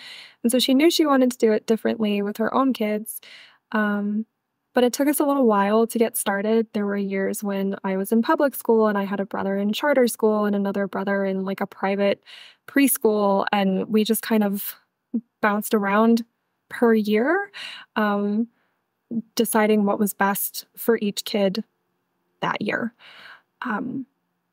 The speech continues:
it was never a decision that my parents just made. They always ran it by us. They asked us, like, what we would prefer, what would be better for our schedules. I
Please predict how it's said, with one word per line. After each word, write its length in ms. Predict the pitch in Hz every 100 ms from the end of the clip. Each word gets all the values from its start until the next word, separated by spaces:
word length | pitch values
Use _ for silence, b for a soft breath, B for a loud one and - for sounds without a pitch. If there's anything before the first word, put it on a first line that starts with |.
| _ _ _ _
it 120 | - 226
was 520 | 220 214 196 - - _ -
never 800 | 226 214 214 240 262 277 294 302 _ _ _ _ _ _ -
a 80 | 233
decision 560 | 226 - 214 233 240
that 100 | 226
my 140 | 220 208
parents 460 | - 202 196 202
just 480 | - 196 - - - _ _ _ -
made. 600 | 214 196 202 208 254 320 - B B B _ -
They 100 | 226
always 360 | 220 240 233
ran 180 | 226 220
it 140 | 220
by 240 | 214 190 202
us. 260 | 220 226
They 140 | - 214
asked 300 | - 202 -
us, 180 | 202 -
like, 220 | 196 190 -
what 180 | 196 220
we 100 | 214
would 160 | 233
prefer, 560 | - 285 - 381 277 214
what 200 | 202 220
would 120 | 214
be 120 | 233
better 300 | 220 196 214
for 180 | 220 247
our 140 | 269
schedules. 720 | 269 - 311 262 233 214 202 -
I 360 | 202 196 214 214